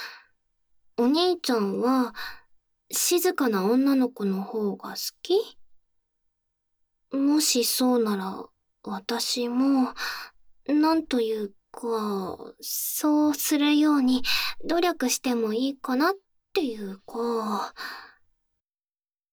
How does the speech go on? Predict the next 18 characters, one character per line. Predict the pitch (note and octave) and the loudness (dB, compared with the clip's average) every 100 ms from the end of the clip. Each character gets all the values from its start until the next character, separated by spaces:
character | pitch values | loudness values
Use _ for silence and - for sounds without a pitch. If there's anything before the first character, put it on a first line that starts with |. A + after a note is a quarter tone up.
| _ _ _ _ _ _ _ _ _ G3+ | _ _ _ _ _ _ _ _ _ -2
え、 | G3 C4+ - _ _ _ | 0 0 -2 _ _ _
ユ | A#3 B3+ F#4+ | -2 2 4
ナ | A#4+ | 4
じ | G4 | 2
ゃ | A#3 | 0
ど | F#3+ | -2
っ | G3 | -2
ち | - | 2
で | E4+ F#4+ | 4 4
も | G4 | 2
興 | G4 G#4+ C5 B4+ | 2 0 2 2
味 | D#4+ | 2
な | D4 | 4
い | G#4+ | 2
っ | D5 | 0
て？ | - F#3 A#3 G4+ - - - - - _ _ _ - - - - - _ _ _ _ - | -4 -2 0 0 -2 -6 -6 -10 -16 _ _ _ -18 -14 -12 -12 -16 _ _ _ _ -4
で | G3+ F3+ G3+ C4 C#4+ | -2 2 4 4 4
も、 | A#3+ F#3+ G3+ C4+ D#4+ E4 D#4+ D4 | 2 2 2 4 6 6 4 4